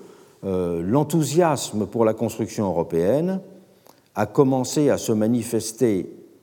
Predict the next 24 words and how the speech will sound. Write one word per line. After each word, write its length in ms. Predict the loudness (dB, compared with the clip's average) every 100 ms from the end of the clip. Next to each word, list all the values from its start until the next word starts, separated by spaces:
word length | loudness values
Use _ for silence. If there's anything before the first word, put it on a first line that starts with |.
| _
à 80 | 0
la 140 | 0
fin 220 | 0 -2
des 180 | 0 0
années 180 | 0 0
mille 120 | -2
neuf 120 | -6
cent 120 | -8 -10
soixante-dix, 720 | -8 -8 -8 -4 -4 -4 -10 -18 -20 -20 -20 -6
alors 300 | 2 2 2
qu'apparaissaient 720 | 0 0 0 -2 -2 0 0 -4 -18 -20 -20 _ _ -4
les 120 | -4
premiers 340 | 0 0 0
prodromes 580 | 0 -2 2 2 2 -4 -8 -20 -20 -6
de 100 | 0
la 120 | 0
crise 260 | 2 0 2
de 60 |
l'État-providence, 960 | 2 2 0 -2 -4 -4 -6 -8 -14 -20 _ _ _ _ _ _ _ _ -12
et 80 | -4
que 120 | -4
pendant 380 | 0 2 2 2
au 160 | 4
moins 600 | 4 2 2 2 0 -4